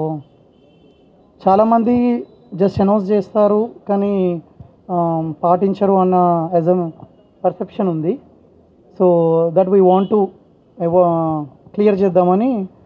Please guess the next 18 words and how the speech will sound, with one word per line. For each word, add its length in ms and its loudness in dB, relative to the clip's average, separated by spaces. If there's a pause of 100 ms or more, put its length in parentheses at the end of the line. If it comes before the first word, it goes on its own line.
(360)
So, 100 0 (1120)
whatever 260 2 (100)
the 80 -6 (760)
premieres, 480 -4 (320)
I 100 2
mean, 160 0 (160)
uh, 140 -2 (540)
we 80 4 (280)
did 100 0
a 140 6 (320)
paid 240 0
premieres 360 -6
of 140 -6
almost, 400 -2
uh, 320 2
thousand 320 0
plus 220 -4
shows 260 0